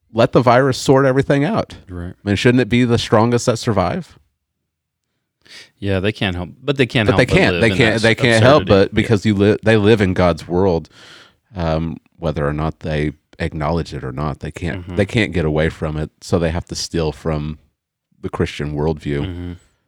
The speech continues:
Speaker 1: um, to not go insane.
Speaker 2: Yep.
Speaker 1: Right. Hmm.
Speaker 2: Yes, indeed.
Speaker 1: Yep. We haven't talked about, uh, critical race theory or,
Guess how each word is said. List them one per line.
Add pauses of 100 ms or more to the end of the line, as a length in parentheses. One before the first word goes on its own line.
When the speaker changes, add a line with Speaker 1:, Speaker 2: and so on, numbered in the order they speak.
(420)
Speaker 1:
um,
to (1080)
not
go
insane. (180)
Speaker 2:
Yep. (360)
Speaker 1:
Right. (1200)
Hmm.
Speaker 2:
Yes,
indeed. (100)
Speaker 1:
Yep. (1040)
We
haven't
talked
about,
uh, (640)
critical
race
theory
or,